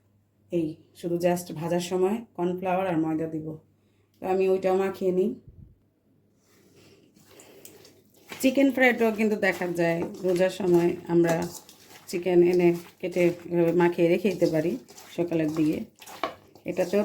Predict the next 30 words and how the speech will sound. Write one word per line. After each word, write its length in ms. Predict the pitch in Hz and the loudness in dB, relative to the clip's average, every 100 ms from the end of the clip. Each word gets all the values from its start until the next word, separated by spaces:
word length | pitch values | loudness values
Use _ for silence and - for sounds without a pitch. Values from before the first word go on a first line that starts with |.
| 196 | 0
তেমন 220 | 190 185 180 | 2 2 2
এতটা 280 | 180 175 170 - | 0 -4 -2 2
সময় 240 | 170 170 165 | 4 4 2
লাগে 160 | 160 156 | 2 4
না 60 | 151 | 4
আমি 80 | 156 | 2
যতটুকু 320 | 165 - 156 156 | -2 -8 -2 2
মনে 140 | 156 151 | 2 2
করি। 160 | 151 156 - - _ _ _ - | -6 -10 -14 -20 _ _ _ -4
সময় 280 | 185 180 190 185 | 2 2 2 0
যেগুলো 240 | 180 180 175 | 0 2 2
লাগে 160 | 175 175 | 2 0
সেটা 180 | 170 170 | 0 0
হলো 140 | 160 160 | -2 -2
চিকেন 260 | 170 156 160 165 | -2 0 -2 2
রোল, 300 | 180 185 185 185 - | 2 2 2 -2 -4
চিকেন 260 | 170 165 160 | -4 -2 -2
চিজ 200 | 165 170 160 165 | -2 -6 -8 -4
বল, 320 | 180 180 185 185 190 - - - - 156 160 | 0 2 2 0 -6 -18 -20 -16 -14 -2 2
ললি, 480 | 165 165 175 180 175 - - - - _ _ _ - - _ _ _ | 4 6 6 6 4 0 -8 -20 -20 _ _ _ -20 -20 _ _ _
কাবাব, 440 | 180 170 170 175 160 - 196 | 0 0 0 -2 -4 -4 -2
এগুলাতে 380 | 190 220 214 214 202 | 2 2 2 0 -2
আসলে 200 | 185 185 180 | -4 -4 0
টাইম 160 | 175 175 170 | 2 2 0
লাগে। 200 | 160 220 - _ - - _ _ - | -2 -6 -8 _ -20 -20 _ _ -10
তো 60 | 175 | 0
এগুলো 240 | 175 180 180 175 | 4 4 2 0
করে 160 | 196 196 175 | 2 2 2
রাখাটা 320 | 175 170 170 160 | 0 -2 -4 -4
ভালো। 220 | 160 151 | -2 -2